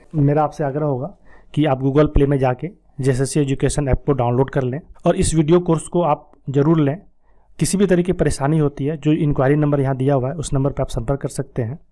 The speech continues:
और एक बार आप ज़रूर इसे लेके देखें। मैं ये दावे के साथ कह सकता हूँ कि अब तक जिस तरह से जेएसएससी एजुकेशन ने आपका साथ दिया है,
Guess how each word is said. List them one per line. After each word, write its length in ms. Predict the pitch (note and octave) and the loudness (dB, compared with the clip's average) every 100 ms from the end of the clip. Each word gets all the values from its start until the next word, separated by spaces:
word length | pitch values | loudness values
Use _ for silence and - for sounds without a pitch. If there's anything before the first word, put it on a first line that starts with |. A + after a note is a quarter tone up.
| - - - - | -20 -20 -6 -4
और 120 | E3 | 2
एक 120 | F3+ | 4
बार 120 | F3+ F#3 | 4 4
आप 200 | D#3+ C#3+ | 0 2
ज़रूर 260 | D3+ F#3 | 4 4
इसे 240 | C3+ - E3+ G#3+ - C#3+ | 2 0 -2 -2 -10 -4
लेके 420 | C3+ D3+ E3 F3 | 2 2 4 2
देखें। 300 | D3+ C#3 D3+ - _ _ _ - | 2 0 -8 -14 _ _ _ 0
मैं 140 | C#3 | 6
ये 100 | D3 | 8
दावे 280 | C#3 C3 D3+ | 8 8 8
के 100 | D3+ | 8
साथ 200 | D3+ - | 6 6
कह 80 | D3 | 2
सकता 300 | D3 D3+ - | 2 2 0
हूँ 180 | A#2+ D3 - - _ - - - - | -2 -4 -12 -20 _ -20 -20 -20 -4
कि 80 | - | 0
अब 200 | D#3+ C#3+ | 0 0
तक 160 | - D#3+ _ _ _ _ _ | -4 -6 _ _ _ _ _
जिस 260 | C3 E3 E3+ | -2 -2 0
तरह 140 | D3+ | -2
से 240 | C3 C3+ E3 - - - _ _ _ _ _ - | 0 -2 -6 -10 -16 -20 _ _ _ _ _ 0
जेएसएससी 440 | C3 - C#3 - | 0 2 2 2
एजुकेशन 460 | D3 C#3+ C#3 - D3 | 2 0 -2 0 0
ने 120 | C#3 | 2
आपका 240 | C3 - | 2 2
साथ 220 | B2 C3+ C3+ | 0 0 0
दिया 220 | C3 A#2 | 2 0
है, 120 | C3 | -2